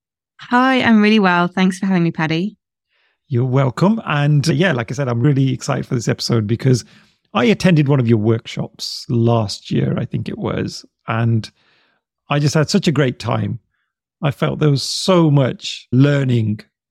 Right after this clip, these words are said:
Speaker 2: in that session. And beyond that, I've just been recommending your books to everybody. So in my own company where I work,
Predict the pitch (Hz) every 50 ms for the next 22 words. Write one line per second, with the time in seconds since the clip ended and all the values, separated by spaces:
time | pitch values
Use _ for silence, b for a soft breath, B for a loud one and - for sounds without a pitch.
0 | _ - 170 139 127 123 117 117 - - - - 113 98 - - 110 101 107 104
1 | - _ _ _ _ _ _ _ _ _ _ _ _ _ _ _ _ _ - 147
2 | 139 127 - _ _ _ - 175 156 170 180 175 151 123 110 107 - 208 151 131
3 | 113 113 123 110 110 139 131 127 123 - - 120 120 120 117 117 113 110 117 117
4 | 101 104 139 - - - - - 127 123 117 117 120 104 117 117 175 - - -
5 | - - 143 127 123 123 123 120 120 117 117 139 - - - 160 147 139 139 139
6 | 135 143 139 139 135 123 - 131 123 117 117 113 120 117 117 113 107 110 123 127
7 | 107 107 107 113 123 - - -